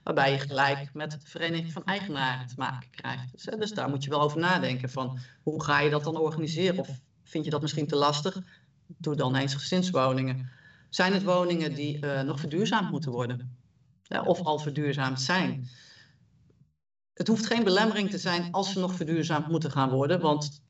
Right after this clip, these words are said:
hè, daar, daar zijn ook allerlei oplossingen voor te bedenken, dat mensen ook meedoen. We hebben zelf een methode bedacht, hebben we hier in Leusden, bij de woningstichting hier in Leusden, wij zitten in Leusden, hebben we toegepast. Zo'n vijfenzeventig procent van de bewoners, van de koopgaranteigenaren, doet mee.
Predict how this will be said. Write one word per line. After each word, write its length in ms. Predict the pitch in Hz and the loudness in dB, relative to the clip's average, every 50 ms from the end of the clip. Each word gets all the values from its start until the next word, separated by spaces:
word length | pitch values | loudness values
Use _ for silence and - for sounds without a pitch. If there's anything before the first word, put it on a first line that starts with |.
| _ - | _ -8
hè, 140 | - 170 | -4 -2
daar, 200 | 175 180 165 160 | 2 4 4 4
daar 180 | 165 165 160 160 | 4 2 2 2
zijn 220 | - 175 170 170 | 2 0 0 2
ook 140 | 165 170 - | 2 0 2
allerlei 380 | 165 170 165 165 160 156 160 180 | 2 2 2 4 2 2 0 -2
oplossingen 480 | 190 185 180 185 185 180 180 170 160 | -2 -2 0 -2 0 0 0 0 -2
voor 220 | 170 160 156 156 151 | -2 -2 -2 -2 0
te 100 | 156 143 | 0 -2
bedenken, 460 | 143 139 131 147 143 147 147 147 151 | -2 2 2 2 2 2 2 0 0
dat 180 | 151 147 147 147 | 0 0 0 2
mensen 320 | 147 151 151 151 151 - | 2 2 2 2 0 0
ook 280 | 147 156 143 - 131 147 | 0 0 0 0 -4 -2
meedoen. 400 | 147 156 165 160 143 135 139 131 | 2 2 4 4 4 2 0 0
We 80 | 139 | 0
hebben 180 | 139 143 139 143 | -2 -2 -2 -2
zelf 260 | - 170 165 165 165 | -2 -2 -2 0 0
een 60 | 156 | 0
methode 480 | 147 143 139 143 143 160 151 147 135 135 | 2 2 2 2 2 4 4 4 2 2
bedacht, 520 | 131 135 123 151 156 151 156 151 - - - - _ _ _ - | 0 2 2 2 2 2 0 -4 -10 -12 -18 -20 _ _ _ -14
hebben 200 | 143 139 139 139 | -12 -6 -2 -2
we 80 | 143 | 0
hier 180 | 143 143 151 143 | 2 4 4 4
in 140 | 143 139 135 | 4 4 4
Leusden, 360 | 151 165 190 190 185 202 208 | 6 6 6 6 4 0 -2
bij 140 | 196 170 151 | -2 -2 -2
de 80 | 151 | 0
woningstichting 560 | 143 151 156 156 147 151 147 - 143 - 147 151 | -2 -2 -2 -2 -2 -4 -6 -8 -8 -8 -6 -4
hier 180 | 143 139 131 | -2 -2 0
in 80 | 135 131 | 0 0
Leusden, 360 | 139 156 175 185 175 185 185 | 2 2 2 0 0 -2 -2
wij 100 | 139 127 | -2 -2
zitten 260 | 123 135 147 - 170 | -2 -2 0 0 0
in 80 | 151 143 | 2 2
Leusden, 320 | 143 147 147 143 147 151 | 2 2 2 0 0 0
hebben 180 | 147 131 135 139 | 0 0 0 -2
we 60 | 131 | 2
toegepast. 640 | - 160 147 156 135 - 143 135 139 139 - - - - - - - - - - | 2 2 2 2 0 2 4 4 4 4 0 -4 -8 -16 -20 -20 -20 -20 -18 -10
Zo'n 160 | - - 156 | -4 -2 0
vijfenzeventig 800 | - - 208 226 233 - 180 - 175 175 165 165 170 151 - - | 4 4 4 4 4 0 -2 0 0 0 0 0 -4 -8 -10 -12
procent 520 | - - 147 143 147 - 180 165 185 165 156 | -10 -10 -8 -6 -6 -6 -4 -6 -6 -8 -8
van 180 | - 156 151 143 | -6 -4 -4 -2
de 240 | 135 131 127 131 127 - - _ | -2 -4 -4 -6 -8 -12 -14 _
bewoners, 640 | - 165 151 147 160 190 226 226 156 120 139 131 - - | -6 -2 0 2 4 4 4 4 2 0 -2 -4 -6 -6
van 120 | - 139 | -4 -4
de 80 | 135 139 | -4 0
koopgaranteigenaren, 1080 | 139 151 139 151 143 143 165 190 180 185 147 131 131 127 135 139 135 131 131 127 131 131 | 0 0 0 0 -2 -2 0 0 2 2 2 2 2 0 -2 -2 0 0 0 0 0 -2
doet 180 | 139 127 135 | -2 -4 -2
mee. 440 | 143 165 165 139 123 139 131 123 | 0 0 0 0 0 -2 -4 -8